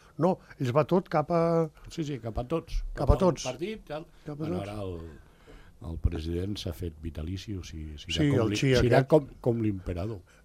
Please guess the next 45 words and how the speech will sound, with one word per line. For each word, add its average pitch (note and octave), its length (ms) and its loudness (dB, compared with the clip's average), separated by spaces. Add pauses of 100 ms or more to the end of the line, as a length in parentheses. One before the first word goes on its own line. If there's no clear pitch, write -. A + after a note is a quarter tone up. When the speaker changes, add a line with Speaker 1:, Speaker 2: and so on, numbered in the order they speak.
(600)
Speaker 2:
Abans A#2+ 240 0
Speaker 1:
Molt. C#3+ 140 6
Speaker 2:
es C3 40 -10
va C3 80 -6
carregar A#2+ 360 -4
l'emperador A#2+ 400 -2
dels A#2 120 -6
comunistes E3+ 480 -6
i E3+ 60 -2
ara E3 140 0
Speaker 1:
I E3 40 2
ara, E3 160 2
i C#3+ 120 0
ara, C3+ 160 4
bueno, D#3 340 8
Speaker 2:
ho G3+ 280 8
Speaker 1:
agafa C#3+ 240 6
Speaker 2:
tindran C#3+ 120 8
Speaker 1:
lo, D3 60 6
Speaker 2:
allà. C3+ 80 4
Speaker 1:
agafa C#3 220 0
lo C3 140 4
que B2+ 100 2
es A2+ 80 2
vol A#2 180 4
i B2+ 40 6
espera't, B2+ 380 4
perquè A2 240 2
el, G2 160 0
el, F#2+ 280 0 (100)
el F2+ 160 -2
Trump B2 240 4
ja G#2+ 80 0
està G2 180 -2
fent, A2 400 -2
eh, G2 400 -4 (460)
ja B2 80 -4
està - 160 -8
fent A#2 180 2
gorres A2+ 320 6
de G2 160 0
Trump A2+ 300 2
dos A2 160 2
mil A#2 160 0
trenta-dos, B2 560 2